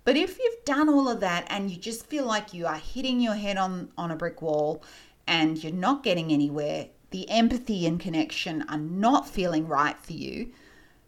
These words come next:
then maybe you have hit the limitations of the relationship with the particular therapist.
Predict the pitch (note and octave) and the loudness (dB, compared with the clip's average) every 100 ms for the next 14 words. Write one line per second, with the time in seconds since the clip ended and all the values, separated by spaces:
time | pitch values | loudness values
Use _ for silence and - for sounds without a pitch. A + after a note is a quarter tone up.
0 | - G#3+ G#3 G3+ G3+ G#3+ D4 D#4+ D#4+ C#4+ | -2 2 4 4 4 6 6 4 2 4
1 | G3+ G3 - - G#3+ G#3+ G#3+ - G3+ G3 | 4 2 0 -2 0 2 0 -2 0 0
2 | - - - - - - _ C4+ C4 A#3 | 0 -6 -10 -18 -20 -20 _ 2 4 4
3 | A3 - F#3 F#3+ F#3+ - F3 F3 F3 - | 4 4 4 2 2 -2 -2 -2 -2 -6
4 | - F3+ E3 F3+ E3+ E3+ E3 - F3+ F3 | -4 -4 -4 -2 2 2 2 2 0 0
5 | F3 F3 F#3 F3 F3+ - - G3 - E3+ | -2 -4 -6 -4 -6 -8 -6 -8 -4 -2
6 | D#3 - D#3 D3 E3 - D#2+ - - | -2 -2 -2 -2 0 -2 -4 -8 -10